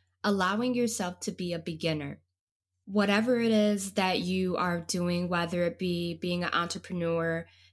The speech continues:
having your own business, being a podcaster, being a blogger, being a vlogger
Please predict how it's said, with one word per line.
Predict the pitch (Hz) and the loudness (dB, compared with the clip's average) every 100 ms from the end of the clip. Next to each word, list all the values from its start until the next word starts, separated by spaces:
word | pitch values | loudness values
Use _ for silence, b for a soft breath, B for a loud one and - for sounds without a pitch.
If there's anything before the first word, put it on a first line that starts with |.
| _ | _
having | 208 196 208 | -2 4 4
your | 190 180 | 4 0
own | 175 170 165 | 0 0 2
business, | 220 220 233 220 214 208 214 - _ _ _ _ - | 2 4 4 6 6 4 0 -6 _ _ _ _ 0
being | 214 190 185 | 2 4 0
a | 175 | -2
podcaster, | - 233 220 214 214 202 - 208 202 | -2 0 0 0 -2 -2 0 0 0
being | 196 190 185 | 0 -2 0
a | 180 | -2
blogger, | 175 170 180 180 190 185 180 180 b b b - | -4 -2 -2 -2 -2 -2 -2 -4 b b b 2
being | 226 226 | 4 6
a | 208 | 4
vlogger | 185 180 170 185 180 185 180 180 180 180 | 2 0 2 2 0 0 0 0 0 -2